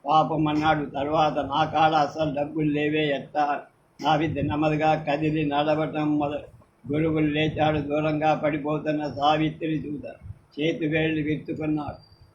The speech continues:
ఇప్పుడు అతనికి మసలంతా చెడిపోయి ఉన్నట్టుండి సల్లే అనుకుని గబగబా నడిచి, "ఇదిగో" నిన్నే పిలిచాడు. సావిత్రి ఆగి వెనక్కి తిరిగి గురువులు ఆమె దగ్గరికి నడిచి, "ఇదిగో పావలా ఉంది, ఇదిగో తీసుకో టీల." గురువులు తలుపు ఎదవ బ్రాకెట్ తర్వాత కట్టుకోలేకపోతాను,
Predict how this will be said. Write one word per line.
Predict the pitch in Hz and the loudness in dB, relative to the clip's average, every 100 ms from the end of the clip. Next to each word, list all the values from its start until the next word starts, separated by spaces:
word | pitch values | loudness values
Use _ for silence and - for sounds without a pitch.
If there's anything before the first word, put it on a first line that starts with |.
| - | -6
ఇప్పుడు | 151 160 160 | -6 -2 0
అతనికి | 156 156 151 139 | 0 0 0 -2
మసలంతా | 131 147 156 156 151 156 156 151 | -4 -2 0 0 0 2 2 2
చెడిపోయి | 151 151 127 151 131 - _ _ 139 | 0 -2 -2 -4 -6 -12 _ _ -4
ఉన్నట్టుండి | 160 156 156 151 156 151 | -2 -2 -4 -2 -2 -2
సల్లే | 147 156 156 156 | -2 -2 0 2
అనుకుని | 156 151 156 | 0 0 -2
గబగబా | 139 143 151 156 151 151 151 | 0 0 0 0 0 2 0
నడిచి, | 151 151 | 0 -2
"ఇదిగో" | 143 143 156 160 | -4 -2 -2 0
నిన్నే | 147 143 160 - - - _ | -2 -2 -4 -6 -12 -20 _
పిలిచాడు. | 156 156 143 135 | -4 -2 -2 -4
సావిత్రి | - - - 143 151 156 156 147 | -6 -18 -6 0 0 0 0 0
ఆగి | 139 156 156 156 | 4 4 4 2
వెనక్కి | 147 147 156 156 156 | 0 0 0 0 -2
తిరిగి | 139 143 - - _ _ 127 | -2 -4 -8 -16 _ _ -4
గురువులు | 156 160 160 | -2 2 4
ఆమె | 151 156 151 | 6 6 4
దగ్గరికి | 151 147 156 156 147 | 0 0 0 -2 -2
నడిచి, | 156 151 147 | -2 -2 -4
"ఇదిగో | 147 156 160 156 | -2 0 -2 -2
పావలా | 139 151 160 156 | 0 0 2 2
ఉంది, | 156 156 151 | 2 2 0
ఇదిగో | 151 151 160 | 0 -2 -2
తీసుకో | 156 156 156 - 160 | -4 -4 -6 -4 -4
టీల." | 151 151 151 - - _ _ _ - | -2 -2 -2 -4 -12 _ _ _ -6
గురువులు | 151 160 165 147 | -2 0 0 0
తలుపు | 139 156 156 | 0 0 0
ఎదవ | 156 139 143 151 156 | -2 0 2 2 0
బ్రాకెట్ | 131 156 151 151 131 | 0 0 0 -2 -6
తర్వాత | 127 143 160 156 147 143 | -6 -2 0 0 -2 -4
కట్టుకోలేకపోతాను, | 135 - 156 156 156 156 135 151 151 151 | -6 -4 -4 0 0 0 -2 -4 -4 -6